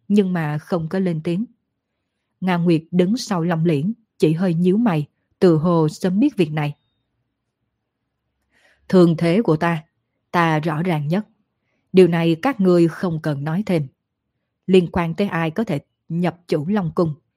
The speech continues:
thống lĩnh Thủy Duệ Đông Hải, các ngươi nghĩ ra sao? Ngao Quảng khoát tay áo rồi lên tiếng hỏi.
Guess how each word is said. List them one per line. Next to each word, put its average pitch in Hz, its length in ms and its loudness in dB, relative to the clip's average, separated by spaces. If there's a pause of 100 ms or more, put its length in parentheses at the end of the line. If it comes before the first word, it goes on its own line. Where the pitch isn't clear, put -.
(160)
thống 196 200 0
lĩnh 165 280 0
Thủy 165 240 0
Duệ 156 180 0
Đông 160 200 -4
Hải, 160 300 -8 (560)
các 208 200 -4
ngươi 160 460 2
nghĩ 160 240 -2
ra 185 180 -4
sao? 156 240 -8 (1000)
Ngao 185 180 -2
Quảng 165 300 -6
khoát - 300 -8
tay 170 140 -4
áo 170 360 -6 (160)
rồi 160 200 2
lên 165 300 -2
tiếng 175 140 -2
hỏi. 185 320 -4